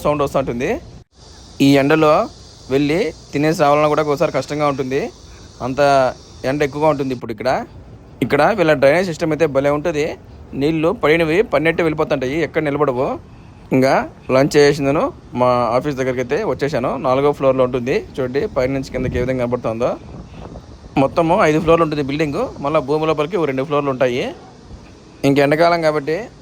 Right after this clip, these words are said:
మనకి ఏమన్నా కూల్ డ్రింక్స్ కావాలన్నా కూడా ఇక్కడ బిల్డింగ్లో ఈ విధంగా ఉంటాయి. ఇక్కడ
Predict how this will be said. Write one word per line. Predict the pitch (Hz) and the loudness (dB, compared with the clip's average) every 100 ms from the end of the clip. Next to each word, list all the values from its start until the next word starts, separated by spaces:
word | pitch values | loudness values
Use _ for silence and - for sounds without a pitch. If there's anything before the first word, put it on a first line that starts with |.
| - 135 | -10 -6
మనకి | 135 139 | -4 0
ఏమన్నా | 147 156 190 - | 0 -2 -6 -8
కూల్ | 160 156 | -6 -4
డ్రింక్స్ | 160 160 160 233 - - - - | -4 -4 -4 -6 -10 -20 -20 -2
కావాలన్నా | 139 139 151 151 139 | 2 4 4 2 2
కూడా | 143 208 349 - - - - - | 2 0 -4 -16 -20 -20 -16 -10
ఇక్కడ | 131 131 127 117 | -2 2 0 0
బిల్డింగ్లో | 139 156 147 156 226 - - - | -2 -2 0 0 -2 -8 -20 -12
ఈ | 127 | -4
విధంగా | 131 143 139 | -2 0 2
ఉంటాయి. | 135 143 131 208 - - - - - | 2 2 2 -2 -6 -18 -20 -16 -4
ఇక్కడ | 135 | 0